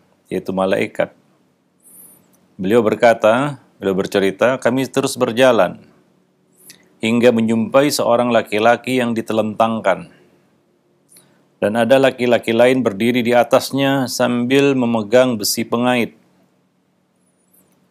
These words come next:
Ia lantas mendekat ke sisi kiri wajah laki-laki yang terlentang itu, di bawahnya itu, dan merobeknya dari rahang hingga, hingga ke tengkuk.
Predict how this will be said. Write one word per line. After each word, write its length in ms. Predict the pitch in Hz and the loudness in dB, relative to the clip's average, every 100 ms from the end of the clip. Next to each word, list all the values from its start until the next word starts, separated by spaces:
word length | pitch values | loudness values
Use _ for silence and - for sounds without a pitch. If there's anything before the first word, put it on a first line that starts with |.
| - | -2
Ia 240 | 120 131 | 2 4
lantas 320 | 127 123 123 | 2 2 0
mendekat 640 | 127 123 123 - 143 - - | 0 -2 -2 0 0 0 -2
ke 160 | 127 | 0
sisi 480 | 123 151 139 151 143 | 0 -2 -2 -2 -4
kiri 320 | 139 131 139 | -2 0 0
wajah 480 | 131 120 107 120 117 | 2 2 2 0 2
laki-laki 960 | 117 113 117 117 117 - 123 123 - - _ - | -2 -2 0 2 0 -2 -2 -2 -6 -16 _ -8
yang 280 | 117 113 113 | -2 -2 -2
terlentang 560 | 113 113 113 104 113 120 | -4 -2 -2 -2 -2 -2
itu, 160 | 104 | -4
di 120 | 98 92 | -4 0
bawahnya 440 | 101 101 104 104 | 2 2 0 -6
itu, 240 | 107 - | -8 -4
dan 160 | 90 101 | -2 -2
merobeknya 720 | 104 107 110 143 120 135 120 | 0 0 2 0 0 -2 0
dari 240 | 107 104 104 | 0 0 2
rahang 320 | 110 120 131 | 2 0 -4
hingga, 400 | 117 113 123 - | -4 0 0 0
hingga 320 | 123 127 127 | -4 -2 0
ke 80 | 127 | -2
tengkuk. 480 | 139 151 - - | -2 -4 -6 -8